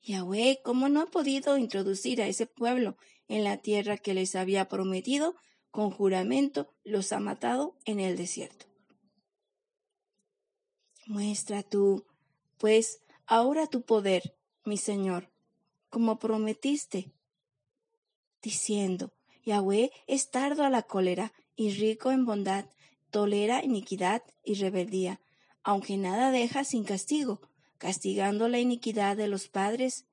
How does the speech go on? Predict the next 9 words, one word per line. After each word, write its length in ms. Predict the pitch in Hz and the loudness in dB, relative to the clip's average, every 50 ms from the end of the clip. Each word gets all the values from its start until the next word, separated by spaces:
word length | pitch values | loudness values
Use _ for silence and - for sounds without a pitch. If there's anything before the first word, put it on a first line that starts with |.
| _ _ | _ _
en 160 | - 226 220 | -6 -4 -4
los 180 | 214 220 - - | -4 -6 -6 -4
hijos, 400 | 220 208 - - 180 180 - - _ - - _ _ _ | -6 -4 -6 -8 -10 -10 -12 -14 _ -20 -20 _ _ _
hasta 340 | - - 185 185 - - 208 | -6 -4 -4 -4 -6 -8 -8
la 120 | 208 185 180 | -8 -8 -8
tercera 580 | - - 185 190 - 190 185 185 214 233 262 - _ _ _ _ | -6 -6 -6 -4 -4 -2 -2 -2 -2 -4 -6 -10 _ _ _ _
y 120 | - - - | -18 -18 -18
cuarta 460 | _ - - 190 190 214 233 - 240 | _ -6 -4 -4 -4 -4 -6 -8 -10
generación". 640 | 226 - 190 190 175 175 180 180 - - - 180 | -8 -8 -8 -6 -6 -6 -8 -8 -10 -10 -12 -14